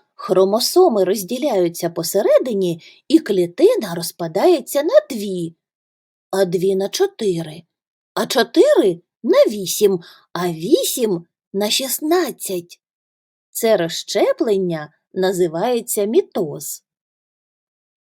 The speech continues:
Спочатку усі нові клітини були однаковими, але незабаром інструкції у вашій Д Н К почали перетворювати їх на різні види клітин. У вашому тілі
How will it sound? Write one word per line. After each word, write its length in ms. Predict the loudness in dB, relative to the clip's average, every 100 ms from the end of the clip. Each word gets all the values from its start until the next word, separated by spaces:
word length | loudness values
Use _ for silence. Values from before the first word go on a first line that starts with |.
| -16
Спочатку 1000 | -10 -4 -4 0 0 0 -4 -2 -2 0
усі 360 | -2 -2 0 -2
нові 240 | 0 0
клітини 680 | 0 0 -2 0 0 2 0
були 320 | -2 -2 0
однаковими, 1040 | 2 0 -2 -4 -6 -8 -8 -6 -8 -12 -16 _ _
але 240 | 0 2 2
незабаром 840 | 0 0 -2 -2 0 0 0 -4 -10 _ -2
інструкції 840 | -2 -2 0 2 0 2 4 4
у 200 | 2 -2
вашій 360 | -2 -2 -2
Д 120 | -2 -4
Н 220 | -8 -8
К 340 | -4 0 0 -2 -14 -4
почали 360 | -2 4 6
перетворювати 960 | 6 2 -6 -8 -2 2 4 4 2 0
їх 380 | -6 -6 -10 -14 _ -6
на 260 | -4 0
різні 540 | 0 4 4 2 -2 -6
види 320 | -4 -4 -4
клітин. 720 | -4 -4 -4 -4 -8 -8 -14 -20 _ _ _ _ -2
У 100 | -2
вашому 500 | 0 -2 -2 -2 -4
тілі 560 | -6 4 6 8 4